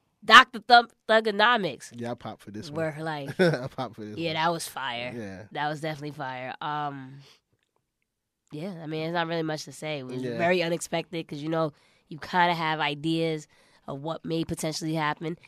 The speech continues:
Speaker 2: But
Speaker 1: And, and The Undertaker didn't show up.
Speaker 2: Yeah.
Speaker 1: So, that was pretty cool.
Speaker 2: No holds barred, Triple H versus Batista. Triple H wins. I felt, I, I actually liked this match. It was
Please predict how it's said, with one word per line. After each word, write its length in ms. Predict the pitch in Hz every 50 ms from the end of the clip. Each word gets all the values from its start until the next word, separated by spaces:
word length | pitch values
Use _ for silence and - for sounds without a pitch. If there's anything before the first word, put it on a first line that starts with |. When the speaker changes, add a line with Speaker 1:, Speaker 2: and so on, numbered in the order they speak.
| 120 107 -
Speaker 2:
But 160 | - 113 107 147
Speaker 1:
And, 200 | 156 165 165 -
and 200 | - - 139 127 131
The 60 | 135
Undertaker 460 | 175 214 233 214 - 208 185 165 180
didn't 160 | 170 170 160
show 140 | - 185 165 165
up. 180 | 170 - - _ _ _ _ _ _ _ - -
Speaker 2:
Yeah. 260 | 123 156 151 123 104 _ _ _ _ _ -
Speaker 1:
So, 300 | - 143 143 139 131 135 _ _ _ _ _ _ _ _ _ -
that 160 | - 143 143
was 100 | 147 147
pretty 240 | - - 143 139 139
cool. 300 | 135 - 135 135 147 160 - _ _ - _
Speaker 2:
No 200 | - 131 156 156
holds 220 | 156 165 160 143 135
barred, 280 | 131 151 151 143 139
Triple 240 | - - 143 123 135
H 160 | 135 139 127
versus 240 | - 131 127 123 113
Batista. 500 | 107 107 - - 170 180 170 - - 147
Triple 260 | 131 - - 117 117 113
H 100 | - -
wins. 480 | 135 170 175 170 170 170 147 135 - - -
I 80 | - 151
felt, 300 | 131 - - - 123 -
I, 100 | - 127 123 - 143 165 185 -
I 80 | - 127
actually 220 | 151 - - 143
liked 180 | 113 120 135 131
this 160 | - 117 - -
match. 300 | 117 120 120 120 - -
It 60 | 120
was 300 | 117 117 113 110 -